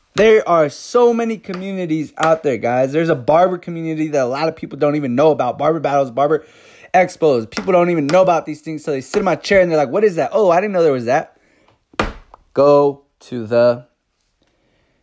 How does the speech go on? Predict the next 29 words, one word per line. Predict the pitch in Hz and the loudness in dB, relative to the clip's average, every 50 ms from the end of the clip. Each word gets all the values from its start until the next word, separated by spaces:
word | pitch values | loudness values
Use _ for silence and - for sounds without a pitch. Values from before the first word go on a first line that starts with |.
| _ _ _ _ _ _ _ - | _ _ _ _ _ _ _ 0
other | 180 175 160 143 131 120 | 0 2 2 2 0 -2
communities. | - _ - - 127 123 123 117 110 101 90 87 - - _ _ _ _ _ _ | -2 _ -16 -12 -8 -8 -6 -6 -6 -8 -10 -12 -16 -20 _ _ _ _ _ _
What | - 120 139 180 | -4 0 2 2
do | 214 | 4
I | 214 190 170 | 4 2 2
mean | 151 139 127 107 | 0 -2 -2 -4
by | 90 82 | -6 -8
that? | 76 - - _ _ _ _ _ _ _ - - - _ _ _ _ _ _ _ _ _ _ _ _ | -10 -14 -16 _ _ _ _ _ _ _ -20 -20 -20 _ _ _ _ _ _ _ _ _ _ _ _
You | - 123 151 | -4 0 2
know, | 175 185 190 | 2 4 4
there's | 185 185 180 170 160 | 4 4 2 2 0
a | 151 | -2
community | - - 143 139 139 143 143 143 139 143 139 | -6 -6 -4 -2 0 0 0 2 2 0 0
within | 131 123 113 - 135 127 117 | 0 -2 -6 -6 -4 -6 -6
the | 107 | -6
gym, | 98 110 107 110 117 131 131 123 _ _ _ _ _ _ _ _ _ _ _ _ _ _ _ _ _ _ _ _ _ _ _ | -6 -6 -6 -6 -6 -6 -8 -12 _ _ _ _ _ _ _ _ _ _ _ _ _ _ _ _ _ _ _ _ _ _ _
within, | - 120 120 113 - 135 135 135 131 127 120 117 - - - | -4 -4 -2 -2 0 0 2 2 2 2 0 0 -4 -6 -10
within, | 120 110 - 127 120 113 | -10 -6 -4 -4 -4 -2
again, | 110 104 117 117 113 110 | -2 -2 -2 0 0 -2
the | 104 | -2
barber | 98 110 110 117 117 117 120 | -2 0 2 2 4 2 2
industry, | 120 120 117 110 - - - 123 120 120 | 2 0 -4 -6 -8 -8 -6 -4 -4 -4
within, | 117 110 117 113 - - 131 131 131 127 123 120 113 107 110 _ _ _ _ _ _ _ _ _ | -4 -4 -6 -6 -4 -2 0 2 2 2 2 0 -2 -4 -6 _ _ _ _ _ _ _ _ _
uh, | - - 120 127 123 120 117 113 104 - - | -4 -2 0 2 2 2 2 0 0 -2 -4
whatever, | - 117 135 151 160 180 180 208 220 208 196 147 | -6 -4 0 2 2 2 2 2 2 2 2 0
whatever | 143 151 156 170 175 180 202 214 196 - | -2 -2 0 2 2 2 0 -2 -2 -2
ex-, | - 165 165 151 - - _ - | -2 -2 -2 -4 -6 -16 _ -12
whatever, | 127 139 160 180 196 202 214 202 202 | -6 -2 0 0 2 2 0 0 2
like, | 196 180 160 139 - - | 2 2 2 0 -2 -8